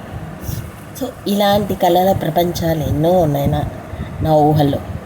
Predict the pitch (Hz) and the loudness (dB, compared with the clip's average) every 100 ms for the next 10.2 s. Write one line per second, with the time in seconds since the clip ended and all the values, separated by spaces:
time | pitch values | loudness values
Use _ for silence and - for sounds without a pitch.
0 | - - - - - - - - - 226 | -8 -8 -10 -12 -10 -12 -16 -16 -8 -6
1 | 190 - 240 254 262 269 240 214 190 170 | -6 -4 0 4 4 2 2 2 4 4
2 | 170 175 165 - 160 127 - - 196 220 | 4 2 0 -2 -6 -8 -14 -12 -8 -6
3 | 220 196 190 196 190 185 185 185 143 - | 2 4 4 4 4 4 2 2 -4 0
4 | 151 143 147 - - - - - - - | 0 0 -2 -8 -14 -14 -16 -16 -18 -12
5 | 160 170 202 175 180 180 180 - 139 - | -10 -4 2 2 4 2 0 -2 -6 -2
6 | 151 160 165 147 143 139 143 - - - | -2 0 0 0 -2 -4 -4 -8 -14 -16
7 | - - - - - - - - - 170 | -18 -20 -20 -20 -20 -20 -20 -16 -2 2
8 | 208 415 508 - - - - - 180 185 | 2 2 -2 -4 -14 -14 -14 -10 0 2
9 | 233 247 226 190 175 180 208 202 185 - | 4 4 2 4 4 4 4 4 2 0
10 | - 214 | -4 -2